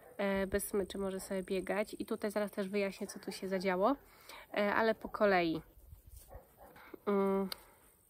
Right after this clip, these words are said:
trochę się zmęczyłam. Ach, i dawno w ogóle do was nie rozmawiałam, więc wiecie.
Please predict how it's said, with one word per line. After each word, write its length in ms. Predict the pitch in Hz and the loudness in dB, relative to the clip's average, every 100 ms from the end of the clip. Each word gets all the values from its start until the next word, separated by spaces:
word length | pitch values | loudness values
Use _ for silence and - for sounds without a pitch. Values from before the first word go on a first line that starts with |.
| _ - - - - - _ | _ -20 -20 -20 -20 -20 _
trochę 300 | - 196 208 | -4 -2 -4
się 240 | 208 208 190 - - | -2 -4 -4 -8 -14
zmęczyłam. 600 | - 220 208 214 214 254 254 - _ - - - - - - - | -6 -2 0 2 4 4 0 -6 _ -20 -20 -20 -20 -20 -12 -4
Ach, 200 | 175 - - | -4 -6 -6
i 80 | 202 | 6
dawno 280 | 220 208 208 | 6 8 4
w 60 | |
ogóle 200 | 196 202 | 4 0
do 100 | 196 | 0
was 160 | 190 185 | -2 -2
nie 100 | 196 | -4
rozmawiałam, 540 | 190 196 196 202 190 | -2 -2 0 0 -2
więc 220 | 175 180 175 | -4 -4 -4
wiecie. 320 | 180 - | -6 -8